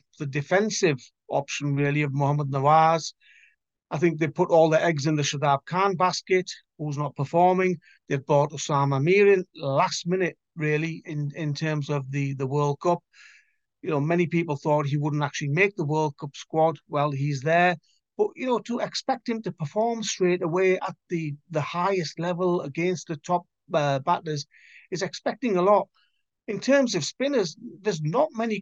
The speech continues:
coming through in, in Pakistani cricket. I always remember Saeed Ajmal back, back in the day, and as you mentioned, Yasir Shah. We've always had that one high-quality spinner, whether it was whatever the format. But these days,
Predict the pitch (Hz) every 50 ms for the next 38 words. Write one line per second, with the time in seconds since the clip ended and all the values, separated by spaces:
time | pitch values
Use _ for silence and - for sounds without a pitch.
0 | - 190 196 180 147 135 127 - - 208 269 302 269 269 254 214 202 208 214 196
1 | 185 156 - 175 147 143 - - 170 160 156 151 - 196 190 180 - 202 190 185
2 | - - _ _ _ _ _ _ _ _ _ 233 233 220 202 196 185 175 143 135
3 | 147 143 143 139 135 131 139 135 135 131 - - 147 135 131 131 147 175 180 165
4 | 175 202 202 196 185 170 147 135 - - 160 - - - _ _ 185 165 - -
5 | 175 175 175 165 147 170 175 175 175 170 160 147 147 151 139 135 139 131 135 165
6 | 180 185 - - 180 170 156 147 147 139 139 - 151 135 - - 170 165 170 165
7 | 147 _ _ _ _ _ _ _ - 165 156 143 151 208 214 220 214 202 - -
8 | - 175 190 185 - - - - - _ _ 151 131 135 156 180 190 196 170 139
9 | - - 160 170 180 175 170 - 170 165 165 170 165 165 147 - - - 185 180
10 | 165 143 127 139 139 139 139 147 131 139 139 131 131 - _ _ - _ _ _
11 | 143 143 185 208 208 233 220 185 - - 214 208 214 214 208 180 151 135 135 -
12 | - _ _ _ _ _ _ _ _ - 156 131 196 233 254 262 240 - - 151
13 | 139 127 127 131 135 - - -